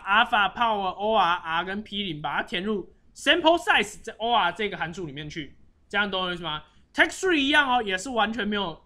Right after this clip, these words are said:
变化的哦。那 text four呢？哎，输入，然后并且 correct 等于 true，这样懂我意思吗？这样我的 run A P P 输出的时候，我就可以看到这些数字了。我现在把零点八改零点九，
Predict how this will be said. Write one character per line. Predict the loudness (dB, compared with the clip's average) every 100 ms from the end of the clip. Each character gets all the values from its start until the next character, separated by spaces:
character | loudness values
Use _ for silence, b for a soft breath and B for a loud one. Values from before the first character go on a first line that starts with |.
| -10
变 | -8 -4
化 | -4 -2
的 | -4
哦。 | -8 b b b
那 | 2 2
text | 2 -2 -2
four | 0 2
呢？ | 4 2 0 -4
哎， | -4
输 | -2 -2
入， | 0 0
然 | 2
后 | 2 2
并 | -2
且 | -4
correct | -6 -6 -2 -2 -4 -10
等 | -8 -10 -10
于 | -4 -4 -4
true， | -6 -6 -6 -10 -20 _ _ _ _
这 | -2
样 | 0
懂 | 0
我 | -2
意 | -4
思 | -4
吗？ | -6 -6 b b b _
这 | 4 6
样 | 6
我 | 4 4
的 | 4 2 0 _
run | -4 0
A | 2
P | 0 0
P | -2 -4
输 | -8
出 | -6 -4
的 | -4
时 | -2
候， | 0 0 -2 -14 _ _ _ -20 -20 _ -20 _ _ _ _ _ _ _ _ _ _ _ _ _ _ _ _ _ _ _ _ _ _
我 | -6
就 | 0
可 | 2
以 | 6
看 | 6
到 | 6
这 | 2
些 | -2
数 | -4 -8
字 | 0
了。 | 2 2 0
我 |
现 | 0
在 | 2
把 | 2
零 | 0
点 | -2 -2
八 | 0 0
改 | 0
零 | -2
点 | -6 -6
九， | -6